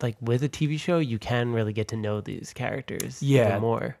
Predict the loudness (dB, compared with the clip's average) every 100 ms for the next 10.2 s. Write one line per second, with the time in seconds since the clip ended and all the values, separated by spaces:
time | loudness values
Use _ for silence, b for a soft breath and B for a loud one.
0 | _ 2 4 4 2 -2 -2 0 0 2
1 | 2 2 2 2 0 -2 -2 -2 -2 0
2 | 0 0 2 2 2 0 0 2 0 0
3 | 0 0 0 0 0 0 0 -2 -4 -4
4 | -4 -6 -6 -6 -4 -2 -2 -4 -4 -8
5 | -8 -8 -10 -6 -4 -4 -6 -8 -20 -8
6 | -4 -4 -4 -4 -2 -2 -2 -4 -8 -8
7 | -8 -10 -10 -14 -8 -8 -8 -8 -6 -6
8 | -4 -4 -4 0 -2 -2 -10 -6 -4 -2
9 | -2 -4 -4 -6 -8 -8 -6 -6 -4 -6
10 | -6 -10